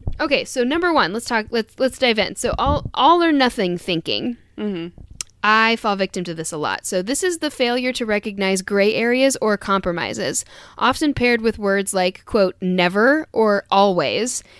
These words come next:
Speaker 1: It's thinking in absolute terms. So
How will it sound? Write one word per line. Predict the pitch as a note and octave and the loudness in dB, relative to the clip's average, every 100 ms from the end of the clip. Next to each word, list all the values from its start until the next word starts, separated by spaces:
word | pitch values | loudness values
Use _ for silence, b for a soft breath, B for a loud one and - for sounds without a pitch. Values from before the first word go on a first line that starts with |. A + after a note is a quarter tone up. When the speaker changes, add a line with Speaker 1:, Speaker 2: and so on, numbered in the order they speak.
| b b | b b
Speaker 1:
It's | B3 - | -4 -2
thinking | D4 C#4+ D#4 | 0 2 2
in | C4+ - | 2 0
absolute | A3 A3 C4 A3+ G#3 - | -2 -2 -4 0 -2 -2
terms. | G3+ B2+ C#3 - - _ _ _ _ _ _ _ _ _ _ _ _ _ _ - | -4 -4 -6 -6 -8 _ _ _ _ _ _ _ _ _ _ _ _ _ _ -6
So | - A3 F#3+ | 2 4 4